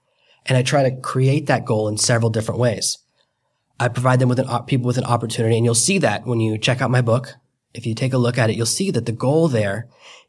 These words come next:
is targeted by providing that link several times in the book, and there's lots of extra information in there. I have lots more step-by-step instructions that kind of go with what's in the book. It takes it beyond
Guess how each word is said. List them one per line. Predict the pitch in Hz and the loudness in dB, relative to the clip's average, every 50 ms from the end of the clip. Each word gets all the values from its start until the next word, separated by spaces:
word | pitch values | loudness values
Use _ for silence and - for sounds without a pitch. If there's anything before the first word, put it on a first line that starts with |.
| _ _ _ | _ _ _
is | 131 127 123 123 120 120 - | 0 2 2 2 0 0 -4
targeted | - - 123 120 127 127 131 127 113 110 107 | -4 -2 0 2 2 2 2 2 0 0 0
by | 110 104 104 104 | -2 -2 -2 -2
providing | 104 - 123 113 113 113 123 139 147 | -2 -4 0 2 2 2 2 4 2
that | 147 - | 2 2
link | 123 123 120 117 - | 2 0 0 0 -2
several | - 127 123 120 117 | 0 0 0 0 0
times | 117 131 120 117 113 | 0 0 2 2 2
in | 123 117 | 2 2
the | 117 | 2
book, | 110 113 113 113 113 | 2 2 2 2 2
and | 110 107 | -2 -2
there's | 101 101 110 | -2 -2 0
lots | 131 127 131 127 131 | 2 2 2 2 2
of | 131 | 2
extra | 135 127 - - - | 2 2 0 0 0
information | 123 117 - 123 110 110 107 - - 120 | -2 -2 0 -2 -2 0 0 -2 -2 -2
in | 110 107 | -2 -4
there. | 107 107 107 | -2 -2 -2
I | 107 | -2
have | 107 120 | 0 0
lots | 131 120 120 123 - | 2 2 2 0 0
more | 139 131 120 117 117 117 - - - - - | 2 2 2 2 0 -4 -10 -18 -20 -20 -6
step-by-step | - - - - 147 139 - 123 123 - - - - 120 123 123 123 - | -2 0 2 2 2 2 0 0 2 2 2 2 2 2 0 0 -2 -6
instructions | 123 113 110 - - 117 117 - - - 127 127 131 131 | -4 -4 -2 0 0 0 0 0 0 0 0 0 0 0
that | 117 - | -2 -2
kind | - 110 107 | -2 -2 -2
of | 110 110 | -2 0
go | 113 123 117 | 0 0 2
with | 113 113 113 - - | 2 0 -2 0 -2
what's | 117 113 113 | -2 -2 0
in | - 123 | 0 0
the | 120 120 | 0 2
book. | 120 131 127 127 | 2 2 0 0
It | 131 - | -2 -4
takes | - 123 120 117 - | -4 -4 -2 -2 -2
it | 104 104 | -4 -2
beyond | 113 104 107 110 107 104 98 95 95 - | -4 -2 2 2 2 2 2 -2 -8 -12